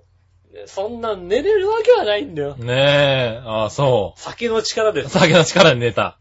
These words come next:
Speaker 1: うん。
Speaker 2: ねえ。あ、そうですか。
Speaker 1: ねえ。
Speaker 2: ねえ、まあじゃあね、本当に皆さん聞いていただいてね。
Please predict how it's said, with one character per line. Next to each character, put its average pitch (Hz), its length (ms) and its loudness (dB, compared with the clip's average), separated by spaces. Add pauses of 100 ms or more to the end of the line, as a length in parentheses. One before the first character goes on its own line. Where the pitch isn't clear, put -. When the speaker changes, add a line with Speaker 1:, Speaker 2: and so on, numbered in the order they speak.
Speaker 1:
う 123 340 -6
ん。 113 220 -18 (120)
Speaker 2:
ね 123 120 -4
え。 120 640 0
あ、 101 260 0
そ 113 180 -6
う 107 40 -6
で 104 160 -6
す 95 100 -18
か。 95 300 -2
Speaker 1:
ね 151 140 -8 (320)
え。 - 20 -8
Speaker 2:
ね 147 200 4
え、 131 40 -2
ま 131 180 2
あ 127 40 2
じ 123 100 0
ゃ 120 100 4
あ 113 40 -2
ね、 123 320 2
本 110 320 -8
当 107 120 -4
に 107 60 -6
皆 113 220 -6
さ 110 120 -4
ん 107 40 -8
聞 131 140 -6
い 123 40 -6
て 147 80 -4
い 147 60 -2
た 135 100 0
だ 131 140 0
い 131 40 -4
て 139 120 -6
ね。 147 340 2